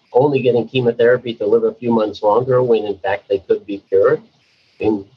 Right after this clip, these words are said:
I have people out eight years now from their first dose of immunotherapy with no sign of their cancer, and they're probably cured. Their immune system's keeping it in check. So, you know, what is your understanding of the situation?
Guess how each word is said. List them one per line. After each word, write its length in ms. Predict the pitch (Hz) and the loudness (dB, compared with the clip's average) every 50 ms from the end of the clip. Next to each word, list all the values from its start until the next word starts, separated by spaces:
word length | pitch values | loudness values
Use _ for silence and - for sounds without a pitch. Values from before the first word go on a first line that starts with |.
| _ _ - | _ _ -4
I 80 | 113 131 | -4 -2
have 240 | 135 123 - - | -2 -2 -4 -4
people 340 | _ 127 113 - 107 101 101 | _ -10 -8 -4 0 0 2
out 260 | 104 107 107 - - _ _ _ _ _ _ _ _ _ _ _ _ _ _ _ _ _ _ _ | 2 2 0 -2 -6 _ _ _ _ _ _ _ _ _ _ _ _ _ _ _ _ _ _ _
eight 260 | 113 131 139 - _ | 0 0 0 -4 _
years 340 | 117 123 131 135 147 139 - | -2 0 0 0 0 -4 -4
now 260 | - - 87 90 90 | -4 -4 -2 -2 -4
from 340 | 90 - 98 98 95 87 90 - _ _ _ | -2 -2 -4 -4 -4 -6 -12 -20 _ _ _
their 140 | - 107 104 | -2 -2 -2
first 320 | - - 113 113 113 - | 0 0 0 0 -2 -2
dose 300 | - 107 113 113 110 - | 0 0 0 0 -2 -8
of 80 | 107 104 | -4 -2
immunotherapy 960 | 110 110 113 107 104 101 95 - - 107 120 131 131 131 101 95 90 90 90 _ _ _ _ _ _ _ _ _ | 0 0 2 2 0 0 -2 -2 0 2 2 2 0 -2 -6 -8 -8 -8 -12 _ _ _ _ _ _ _ _ _
with 240 | 104 110 110 - - | -2 -2 -2 -2 -2
no 260 | 107 113 120 135 143 | 0 2 2 2 0
sign 300 | 131 - 113 113 113 113 | -2 -2 0 0 2 2
of 100 | 117 110 | 2 2
their 120 | 104 101 | 0 -4
cancer, 500 | 98 - - 131 165 165 - - - 98 | -4 -2 -4 -2 -2 -4 -4 -8 -6 -6
and 100 | - 87 | -2 0
they're 120 | 98 101 107 | 0 -2 -2
probably 560 | - _ - 98 101 113 117 110 113 117 117 | -4 _ -12 -6 -2 -2 -2 0 -2 -4 -4
cured. 420 | 113 _ - 123 151 175 - - | -4 _ -4 -2 -2 -2 -2 -4
Their 160 | - 95 95 87 - _ _ _ _ 113 | -2 -2 -2 -2 -4 _ _ _ _ -4
immune 260 | 101 98 107 123 127 | -2 -2 -2 -2 -4
system's 500 | - 98 - - - 110 101 98 - - _ | -4 -8 -8 -6 -4 -4 -4 -4 -6 -12 _
keeping 300 | _ 113 107 - 120 110 | _ -8 -6 -4 -2 0
it 180 | 107 110 104 - | 0 0 0 -2
in 80 | 101 98 | -8 -8
check. 300 | - - 117 113 - _ _ _ _ _ _ _ _ _ _ _ _ _ - - _ _ _ | -4 -4 -4 -4 -4 _ _ _ _ _ _ _ _ _ _ _ _ _ -20 -20 _ _ _
So, 380 | - - 107 107 101 - - _ _ _ _ _ _ _ _ _ | 0 2 4 4 4 2 -2 _ _ _ _ _ _ _ _ _
you 80 | - 98 | -2 -2
know, 60 | 95 | 2
what 200 | 95 123 147 151 | 4 2 2 2
is 200 | 151 135 131 - | 0 -8 -10 -2
your 180 | 120 117 120 123 | 0 2 2 2
understanding 640 | 113 113 110 - - 123 120 120 120 117 110 110 | 0 -2 -4 -2 2 2 4 4 4 2 0 -2
of 100 | 104 98 | -4 -4
the 80 | 101 95 | -6 -10
situation? 800 | - - 110 - _ 104 104 107 110 101 - - 87 82 82 | -6 -6 -6 -6 _ 2 2 2 2 2 -2 -8 -8 -8 -10